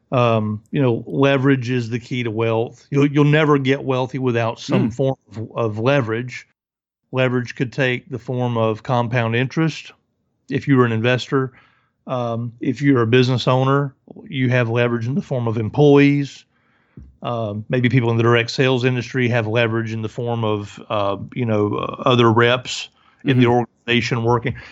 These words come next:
Speaker 1: So there's all kinds of leverage, but sooner or later, we've gotta get out of the one-to-one ratio
Speaker 2: Yeah.
Speaker 1: of time and money. Um, and this, and this actually goes back to the, the, the ice cream guy that I was talking about a moment ago,
Speaker 2: Mm.
Speaker 1: Fred Gratson,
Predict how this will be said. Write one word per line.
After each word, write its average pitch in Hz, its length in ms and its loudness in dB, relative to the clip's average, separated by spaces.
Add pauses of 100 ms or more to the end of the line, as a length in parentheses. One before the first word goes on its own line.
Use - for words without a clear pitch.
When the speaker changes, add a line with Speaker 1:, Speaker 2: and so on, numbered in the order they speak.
(140)
Speaker 1:
So - 160 2
there's 156 240 4
all 196 140 4
kinds 156 300 0
of 113 100 -8
leverage, 120 440 -4
but 123 280 -6
sooner 196 340 0
or 160 40 -2
later, 139 300 2
we've 120 220 -2
gotta 139 240 2
get 127 420 -2
out 127 240 -2
of 110 200 -4
the 107 420 -6 (680)
one-to-one 131 600 2
ratio 117 580 -2
Speaker 2:
Yeah. 117 220 -4
Speaker 1:
of 113 160 -8 (120)
time 123 220 0
and 113 120 -2
money. 117 320 -2 (640)
Um, 117 460 -4 (320)
and 160 120 4
this, 190 140 4
and 151 300 0
this 170 160 2
actually 170 220 0
goes 123 180 2
back 123 340 0
to 139 100 -6
the, 110 380 -6
the, 120 120 -4
the 117 260 -4
ice 151 180 0
cream 107 240 -8
guy 104 280 -6
that 113 120 -4
I 104 40 2
was 104 120 -4
talking 107 200 -2
about 107 100 -2
a - 20 -6
moment 113 300 -2
ago, 98 80 -2
Speaker 2:
Mm. - 40 -14
Speaker 1:
Fred 123 500 2 (280)
Gratson, 127 720 -2